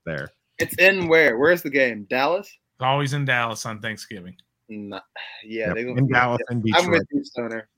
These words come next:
Speaker 1: Yeah.
Speaker 2: I'm
Speaker 3: Double
Speaker 2: with you.
Speaker 3: digits, Nathan.
Speaker 1: Uh, I'm staying away from all of the
Speaker 2: <laughs>
Speaker 1: Thanksgiving
Speaker 2: Oh,
Speaker 1: games.
Speaker 2: come on!
Speaker 1: You, I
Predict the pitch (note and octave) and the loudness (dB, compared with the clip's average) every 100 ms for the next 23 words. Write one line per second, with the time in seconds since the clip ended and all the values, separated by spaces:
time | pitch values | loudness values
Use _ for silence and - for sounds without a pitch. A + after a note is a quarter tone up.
0 | _ - _ _ _ _ _ _ _ _ | _ -20 _ _ _ _ _ _ _ _
1 | _ A#2+ C#3+ C#3 D3 D#3 F3 C3 B2 B2+ | _ -4 0 0 0 2 2 0 -2 -4
2 | B2 B2 - G2 - - A2 A2+ - - | -4 -4 -6 -8 -8 -4 -2 -2 -4 -6
3 | A#2+ A#2 A#2 A2 A2 A2+ - A2 - G#2+ | -2 0 2 2 2 0 0 -2 0 2
4 | A2+ A#2 A2 G#2 A2+ C#4 - - C4+ G3+ | 2 2 0 4 6 8 8 10 10 10
5 | F#3 D4+ D#4 C#4+ B3+ C4 C4 C4+ C4+ C4 | 10 12 12 12 12 12 12 12 12 12
6 | B3+ B3 A#3 A3 F3+ F3 | 12 12 12 10 8 2